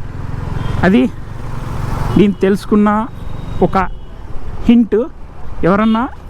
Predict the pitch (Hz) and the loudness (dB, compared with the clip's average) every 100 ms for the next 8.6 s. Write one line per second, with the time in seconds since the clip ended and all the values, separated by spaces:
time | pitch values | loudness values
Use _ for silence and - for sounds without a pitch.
0 | - 190 196 - 220 214 196 190 185 196 | -2 0 2 2 2 4 2 0 0 2
1 | 220 190 180 180 185 269 - - - - | 2 2 2 2 2 2 -2 -6 -6 0
2 | 175 196 196 190 190 180 196 208 233 - | 4 4 2 2 0 0 2 2 0 -4
3 | - - - - - - - - - - | -10 -10 -8 -8 -8 -6 -4 -4 -2 -2
4 | - - - 147 180 190 202 180 180 190 | 0 0 4 4 6 4 2 2 0 2
5 | 165 147 175 165 170 220 - - 143 160 | 2 2 2 2 2 0 -4 -2 2 2
6 | 147 156 156 156 165 208 180 165 151 156 | 4 2 4 2 4 2 2 2 2 2
7 | 185 196 160 - 165 160 160 - - - | 2 0 -4 0 2 2 0 -4 -10 -8
8 | - - 151 170 214 | -6 0 2 4 2